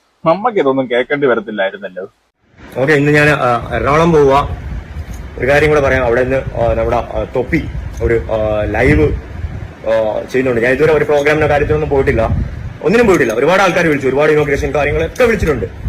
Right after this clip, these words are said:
Speaker 2: പക്ഷെ ഞാൻ ഒരിടത്തും പോയിട്ടില്ല. ആ, ഇതെനിക്ക് എന്തോ പോണമെന്ന് തോന്നി.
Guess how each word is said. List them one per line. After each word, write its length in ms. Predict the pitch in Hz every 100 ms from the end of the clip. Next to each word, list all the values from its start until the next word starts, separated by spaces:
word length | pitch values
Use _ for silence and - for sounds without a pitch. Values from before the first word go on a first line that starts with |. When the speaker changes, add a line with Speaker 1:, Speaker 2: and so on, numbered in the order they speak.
| - -
Speaker 2:
പക്ഷെ 200 | 113 123
ഞാൻ 160 | 131 127
ഒരിടത്തും 240 | 131 120 107
പോയിട്ടില്ല. 320 | 98 90 - - - - - - - - - - - - - - -
ആ, 120 | 117 117 120 120 123 123
ഇതെനിക്ക് 340 | 131 175 196 180
എന്തോ 120 | 180
പോണമെന്ന് 420 | 156 147 170 151
തോന്നി. 180 | 113